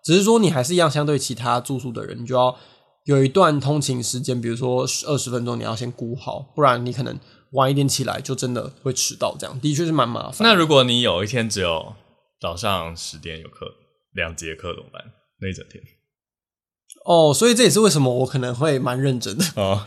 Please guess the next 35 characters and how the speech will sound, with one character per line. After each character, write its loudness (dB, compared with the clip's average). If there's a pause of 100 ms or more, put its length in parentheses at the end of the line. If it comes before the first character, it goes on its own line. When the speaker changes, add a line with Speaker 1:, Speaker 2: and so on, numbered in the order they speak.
(100)
Speaker 1:
<laughs> 0
这 4
也 8
是 4
促 4
成 4
我 4
就 -2
是 2
会 2
蛮 2
认 4
真， 2
Speaker 2:
嗯。 4
Speaker 1:
因 6
为， 6
因 4
为 4
我 8
就 2
是 2 (260)
下 4
课 4
我 4
也 4
没 0
办 6
法 4
回 0
到 4
宿 -4
舍 -2
耍 -6
废 -8
啊， -8